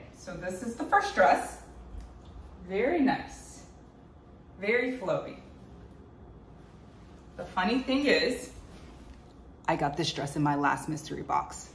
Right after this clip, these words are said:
It was not this color, it was more of a cor-, coral. So if you wanna see this one, check out my last box in a different color, but I can find somewhere to wear it. It's very nice.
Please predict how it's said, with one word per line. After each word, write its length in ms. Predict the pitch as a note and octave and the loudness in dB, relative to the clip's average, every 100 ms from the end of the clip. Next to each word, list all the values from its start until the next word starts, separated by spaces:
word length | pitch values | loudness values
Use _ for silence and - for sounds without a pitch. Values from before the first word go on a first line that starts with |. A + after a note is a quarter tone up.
| - | -10
It 100 | - | -2
was 160 | D#3+ E3+ | 0 6
not 220 | G#3+ A3 | 8 8
this 160 | C#4+ C#4 | 6 4
color, 360 | - D4 D4 | 6 8 10
it 100 | A#3+ G#3 | 8 6
was 160 | G3 | 6
more 240 | F#3 G#3 G3 | 6 6 6
of 80 | |
a 60 | F#3 | 4
cor-, 340 | - A3 F#3+ - | 0 -2 -2 0
coral. 500 | - G#3 - F3 - - | 6 6 6 2 -4 -4
So 140 | F#3 | 0
if 120 | F3+ | 0
you 120 | G#3+ G#3 | 0 0
wanna 160 | G#3+ | 0
see 180 | G#3+ D#4 | 0 0
this 280 | B3 G3 - | 0 0 0
one, 240 | F#3 F3+ F3+ - - - - | 2 2 0 -6 -14 -14 -12
check 200 | - G3+ | 0 4
out 160 | G3+ F#3 | 6 6
my 120 | G3 | 6
last 340 | F3 - - | 8 8 6
box 300 | D#3 D3+ - | 4 4 6
in 100 | F3+ | 4
a 60 | D#3+ | 6
different 300 | - - - | 4 2 -2
color, 340 | D#3 - - - | -2 -4 -4 4
but 340 | G3+ G3 - - - - - - - - - - - - | 4 4 -4 -14 -18 -18 -20 -16 -16 -16 -18 -20 -20 -4
I 160 | G#4 A#4 | 2 4
can 140 | A4+ D#4 | 4 8
find 260 | C#4 B3+ | 8 8
somewhere 340 | A3+ G3+ D#3+ - | 6 6 4 2
to 80 | |
wear 320 | - - - - | -2 -2 -2 -4
it. 200 | - - - - - - - - - - - - - - - - - - - - - - - - - - - - - | -6 -10 -18 -20 -20 -20 -20 -20 -20 -18 -18 -18 -18 -18 -20 -20 -20 -20 -20 -20 -20 -20 -20 -20 -20 -20 -20 -20 -20
It's 100 | - | -6
very 240 | - D#4+ D3+ | 0 2 2
nice. 400 | - - - | -4 -10 -16